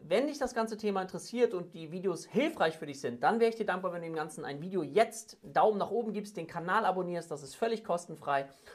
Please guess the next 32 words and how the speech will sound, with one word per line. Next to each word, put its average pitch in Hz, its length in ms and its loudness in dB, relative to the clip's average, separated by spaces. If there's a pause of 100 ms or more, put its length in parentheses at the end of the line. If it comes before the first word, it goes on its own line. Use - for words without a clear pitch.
(120)
und 147 160 -2
dann 143 160 -2
verpasst 139 420 -10
du 135 80 -12
kein 117 560 -6
Video 170 240 -2
mehr. - 180 -14 (220)
So, 143 200 0
jetzt - 200 -8
gehen 220 140 0
wir 214 60 2
mal 190 100 4
rein. 185 260 2 (680)
Du 170 80 -8
siehst 262 300 -6
hier 240 320 4 (320)
Frage 233 720 4
fünf 156 800 -4 (560)
und 202 320 2
die 214 140 2
wollen 226 140 8
wir 214 60 4
uns 208 120 2
einmal 175 220 2
kurz - 180 -8
anschauen. 190 800 0 (840)
Aussagenkombination. 156 1300 4 (340)
Welche 262 580 4
der 190 160 6
folgenden 170 680 2
Aussagen 226 1200 4
treffen 170 680 0